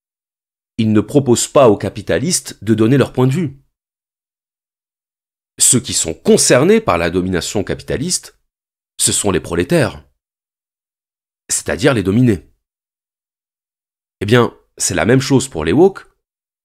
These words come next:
à cette différence près que, dans la pensée woke, ce n'est pas seulement la position économique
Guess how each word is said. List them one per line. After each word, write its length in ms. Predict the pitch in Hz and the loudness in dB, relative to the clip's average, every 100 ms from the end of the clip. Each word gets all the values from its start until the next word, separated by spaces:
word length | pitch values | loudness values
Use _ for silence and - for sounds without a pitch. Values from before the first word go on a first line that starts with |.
| _ _ - | _ _ -8
à 60 | |
cette 140 | - 143 | -4 -4
différence 400 | 151 165 160 - | 0 0 2 0
près 260 | 180 165 | 0 0
que, 380 | - 107 95 - | 0 0 0 -4
dans 160 | 87 143 | 0 2
la 120 | 147 | 2
pensée 300 | - 95 - | -4 -8 -6
woke, 400 | 78 147 165 - _ _ _ _ _ _ _ _ - | -2 -2 -4 -12 _ _ _ _ _ _ _ _ -8
ce 100 | - | -4
n'est 80 | |
pas 80 | 151 | -2
seulement 320 | - 147 117 | 2 2 4
la 140 | 110 82 | 2 0
position 640 | - 101 107 - 131 127 | -2 -2 -2 -2 0 -2
économique 800 | - 101 101 135 220 220 - - | -2 -2 0 2 2 0 -6 -20